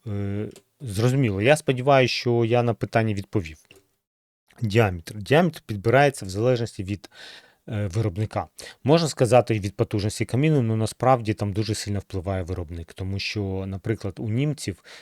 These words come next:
приплив, діаметр при-, припливу повітря і діаметр димоходу, він однаковий. У турк-, у турків, у поляків може відрізнятися. І у них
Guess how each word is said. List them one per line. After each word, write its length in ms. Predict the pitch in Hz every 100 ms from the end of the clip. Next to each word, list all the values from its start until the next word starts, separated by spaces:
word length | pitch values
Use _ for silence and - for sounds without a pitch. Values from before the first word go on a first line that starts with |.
| _ -
приплив, 420 | 110 113 113 -
діаметр 500 | 98 113 107 95 -
при-, 160 | - 90 - _ -
припливу 420 | 104 107 104 92
повітря 480 | - 98 156 160 104
і 60 |
діаметр 440 | 82 107 101 90 -
димоходу, 600 | 98 101 104 - 139 107
він 360 | 90 110 101 104
однаковий. 580 | 110 87 82 - 98 113 - - -
У 100 | 123
турк-, 440 | - 147 151 - -
у 140 | 139
турків, 440 | 95 143 147 123 -
у 20 |
поляків 600 | - 107 117 123 - 98 -
може 280 | 104 101 98
відрізнятися. 720 | 92 87 82 80 - - - - - - - -
І 240 | 104 98
у 100 | 101
них 280 | 113 117 -